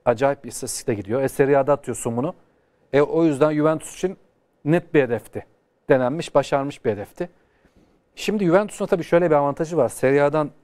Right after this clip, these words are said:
parlayan bir oyuncu. Daha önce Fiorentina'dan da defalarca çok iyi oyuncuları aldı Juventus. Yine aldı.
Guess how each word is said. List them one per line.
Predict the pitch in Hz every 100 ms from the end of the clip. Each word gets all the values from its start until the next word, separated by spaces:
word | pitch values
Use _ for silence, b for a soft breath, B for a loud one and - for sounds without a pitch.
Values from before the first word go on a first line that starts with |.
| _ _ _ _ -
parlayan | 139 135 147 165 160
bir | 131
oyuncu. | 117 117 160 202 _ _ _
Daha | 131 135
önce | 139 127
Fiorentina'dan | - 135 135 127 139 127 123 123
da | 120 - _ _ _ _ _ _ _ _ _ _ _ -
defalarca | 117 - 143 165 170 139
çok | - -
iyi | 117
oyuncuları | 110 113 110
aldı | 104 104
Juventus. | 110 107 101 - - - _ _ _ _
Yine | 156 170
aldı. | 127 107 117 196